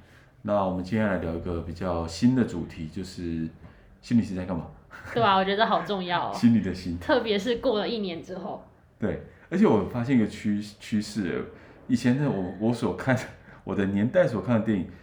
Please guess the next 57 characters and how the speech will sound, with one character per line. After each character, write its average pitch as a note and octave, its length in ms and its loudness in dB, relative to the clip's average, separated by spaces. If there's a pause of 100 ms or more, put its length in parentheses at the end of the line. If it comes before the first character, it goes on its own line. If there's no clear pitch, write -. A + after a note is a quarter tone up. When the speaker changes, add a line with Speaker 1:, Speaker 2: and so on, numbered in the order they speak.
(140)
Speaker 1:
很 G#2+ 200 2
少， A#2+ 280 0
很 G2 200 -6
少 E2+ 280 -4
出 F#2+ 240 -10
现 F#2+ 200 -4
所 E2+ 220 -6
谓 F#2+ 160 -2
的 E2+ 360 -4 (260)
心 G2+ 240 -4
理 F2+ 80 -2
师。 E2 280 -6
以 G2 80 -2
前 A#2 160 0
大 D3+ 140 2
部 D3 100 -2
分 B2+ 140 2
都 A#2+ 80 4
是 A2 140 -6
医 G#2+ 120 0
生 G2 240 -2
跟 F#2+ 120 -2
律 G2 120 -2
师 F2 200 -10
的 F2 80 -4
那 A3+ 180 4
个 G#3 60 4
主 - 60 -2
角。 B3 120 0
Speaker 2:
还 G#3+ 40 4
有 G#3 100 2
社 F#3+ 120 4
工 F#3+ 140 0
师、 F3 460 -8
社 G#3 220 -2
会 F#3+ 160 2
工 F3 200 -4
作 E3 180 -6
室， F3+ 200 -10
就 G3 180 -6
是 G3+ 140 -6
那 F#3+ 100 -2
种 D3 100 -8
花 A3+ 380 0
系 - 280 -8
列 G3 260 -2
啊。 E3+ 240 -8 (280)
Speaker 1:
哦， A#2 180 -2
我 A2 80 -2
真 - 100 -6
的。 - 120 -6 (100)
Speaker 2:
对， B3+ 240 4
Speaker 1:
哎， - 300 2
Speaker 2:
<laughs> F3 160 8
你 - 20 8
懂 F#3+ 220 6
的。 F#3+ 280 8